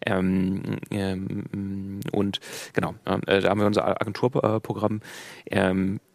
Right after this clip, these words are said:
wir haben Produktkooperationen, äh, mit anderen Anbietern, ähm, so dass wir deren Produkte bei uns mit integrieren,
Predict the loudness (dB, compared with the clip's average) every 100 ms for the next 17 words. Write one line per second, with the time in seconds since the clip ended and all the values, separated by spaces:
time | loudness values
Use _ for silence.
0 | -2 6 8 8 6 4 4 6 6 2
1 | 2 4 4 4 2 4 6 4 2 2
2 | 6 6 6 2 0 2 6 6 8 6
3 | 4 0 0 0 2 2 2 2 2 2
4 | 2 -2 -8 -18 -14 -14 -14 -6 0 2
5 | 4 2 2 4 8 8 6 0 2 2
6 | 4 0 4 2 2 0 -2 0 -2 0
7 | 2 4 4 2 0